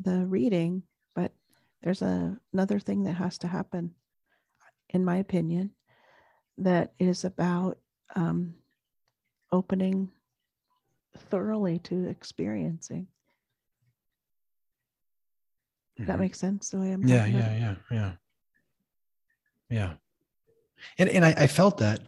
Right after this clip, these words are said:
Speaker 2: um, at my first, um, boot camp. Like, I think that was, that was, um, well communicated, you know, um, and, um,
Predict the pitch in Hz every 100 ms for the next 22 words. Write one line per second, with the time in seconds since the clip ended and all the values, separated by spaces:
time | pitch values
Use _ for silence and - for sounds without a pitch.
0 | - 117 107 101 98 101 - 123 117 104
1 | - 120 - - - 107 101 98 - -
2 | - - 143 - _ _ _ _ _ _
3 | _ - 110 110 - 101 101 98 - 110
4 | 107 107 - 98 69 87 - _ _ -
5 | - - - - _ 120 120 117 117 107
6 | 104 - 60 57 - - 104 92 104 -
7 | 104 92 98 95 - 82 - - 101 98
8 | 101 98 90 92